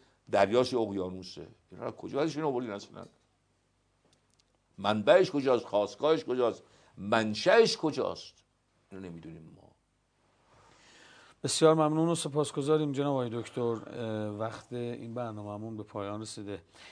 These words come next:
Speaker 2: اه، ادامه داره این بحث یا بحث دیگه ای
Speaker 1: انشالله،
Speaker 2: برنامه؟
Speaker 1: انشالله
Speaker 2: بله.
Speaker 1: ادامه پیدا خواهد.
Speaker 2: پس انشالله، اه، در برنامه آینده ادامه این بحث رو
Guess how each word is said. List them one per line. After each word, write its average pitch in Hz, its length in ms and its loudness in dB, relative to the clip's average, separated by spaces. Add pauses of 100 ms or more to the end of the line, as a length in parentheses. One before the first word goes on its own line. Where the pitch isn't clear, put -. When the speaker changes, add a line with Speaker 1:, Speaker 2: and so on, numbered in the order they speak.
(200)
Speaker 2:
اه، 101 320 -6 (560)
ادامه 107 320 -2
داره 123 220 -2
این 123 220 -6
بحث 123 380 -4
یا 107 260 -2
بحث 101 280 -6
دیگه 104 260 -4
ای 101 60 2
Speaker 1:
انشالله، 98 220 0
Speaker 2:
برنامه؟ 87 240 -4 (140)
Speaker 1:
انشالله 90 280 -2
Speaker 2:
بله. - 80 -6
Speaker 1:
ادامه 85 240 -10
پیدا 80 200 -14
خواهد. - 200 -20 (160)
Speaker 2:
پس 120 320 0
انشالله، 110 540 0 (720)
اه، 101 220 0
در 101 540 2
برنامه 101 500 -2
آینده 104 840 -4
ادامه 101 240 -10
این 98 140 -10
بحث 104 400 -10
رو 107 320 -8